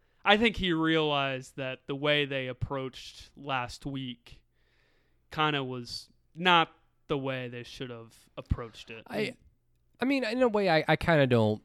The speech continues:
Speaker 2: I don't blame it. Like, it, it's just,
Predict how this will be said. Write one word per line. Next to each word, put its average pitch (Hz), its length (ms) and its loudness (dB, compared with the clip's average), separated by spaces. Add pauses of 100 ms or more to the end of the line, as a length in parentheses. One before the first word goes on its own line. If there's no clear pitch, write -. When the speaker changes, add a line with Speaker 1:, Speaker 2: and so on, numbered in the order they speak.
(160)
Speaker 2:
I 131 120 2
don't 117 240 2
blame 101 280 2
it. 101 200 0
Like, 110 200 0
it, 143 200 2
it's - 360 -2
just, - 640 -2